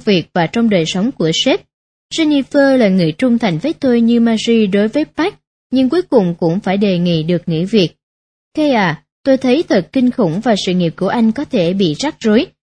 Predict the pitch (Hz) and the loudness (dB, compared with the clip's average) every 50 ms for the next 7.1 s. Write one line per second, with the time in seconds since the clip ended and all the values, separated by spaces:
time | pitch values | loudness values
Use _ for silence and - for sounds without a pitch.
0 | _ _ - 277 311 339 311 233 190 190 - 214 190 180 - - 285 277 262 233 | _ _ -2 -2 0 0 0 -2 -2 0 0 0 0 0 -2 -4 -4 -2 0 0
1 | 202 180 185 185 170 165 175 208 285 339 - - 165 165 202 226 - 220 175 165 | 0 -2 -2 -4 -2 -2 -2 -2 -4 -4 -4 -4 -2 -2 -2 -4 -4 -4 -2 -2
2 | 180 294 - _ _ _ _ _ _ 240 226 208 196 196 196 196 302 392 - _ | -4 -4 -6 _ _ _ _ _ _ 0 0 2 2 2 0 0 -2 -4 -8 _
3 | _ _ _ _ _ _ - 302 311 302 285 233 214 185 165 - 208 190 185 180 | _ _ _ _ _ _ 0 0 2 2 2 2 2 2 0 -2 -2 -2 -2 0
4 | 180 185 165 156 165 202 330 392 - 320 262 170 170 196 185 165 151 - 185 180 | 0 0 -2 -2 -2 -4 -6 -8 -6 -4 -2 -2 0 0 0 0 0 0 -2 -2
5 | 165 - - 254 247 240 214 220 180 147 147 156 - 220 214 214 - 220 220 220 | -4 -2 -2 -2 0 0 0 0 -2 -2 -4 -4 -2 -2 -2 0 0 2 4 4
6 | 214 208 - _ _ _ _ - 262 247 - 240 185 175 240 277 240 202 - - | 2 2 -2 _ _ _ _ -2 -2 0 0 0 -2 0 0 -2 -2 -2 -4 -4
7 | - - | -8 -8